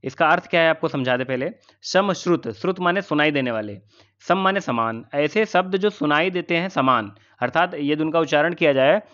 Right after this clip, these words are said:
तो उनका उच्चारण समान होता है, लगभग समान होता है। भिन्नार्थक, भिन्न अर्थ वाले, लेकिन उनका अर्थ जो है वो भिन्न होता है। उसमें कुछ अ-, कोई एक अ-, ऐसा अक्षर होता है, अ, वो उसमें बदल जाता है, या फिर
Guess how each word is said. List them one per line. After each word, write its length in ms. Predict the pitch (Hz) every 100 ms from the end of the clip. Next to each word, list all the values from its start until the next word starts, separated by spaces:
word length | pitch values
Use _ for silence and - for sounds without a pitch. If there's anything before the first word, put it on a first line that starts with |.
| _
तो 120 | 165 175
उनका 180 | 175
उच्चारण 280 | 185 180 185
समान 320 | 180 175 175
होता 180 | 147 127
है, 60 | 131
लगभग 320 | 165 175 202
समान 300 | - 156 131
होता 180 | 113 113
है। 200 | 101 101 _ 147
भिन्नार्थक, 760 | 127 180 185 147 139 - 160 156 _ _ 127
भिन्न 260 | 160 208
अर्थ 240 | 175 151 151
वाले, 240 | 147 151
लेकिन 280 | 143 160 190
उनका 220 | 185 202
अर्थ 320 | 165 180 220
जो 160 | 180 147
है 100 | 156
वो 120 | 196
भिन्न 260 | 127 147 139
होता 220 | 131 120
है। 280 | 107 107 - _ _ - -
उसमें 260 | 139 202
कुछ 240 | 208 233 214
अ-, 340 | 185 147 156
कोई 260 | 143 180 185
एक 140 | 185
अ-, 200 | 175 151
ऐसा 280 | 160 147 175
अक्षर 400 | 151 143 - 294
होता 240 | 151 143
है, 160 | 135 160
अ, 60 | 226 _ - -
वो 440 | 135 131 165 180
उसमें 280 | 160 160 160
बदल 200 | 143 175
जाता 280 | 175 151 147
है, 100 | 165
या 100 | 165
फिर 240 | 165 160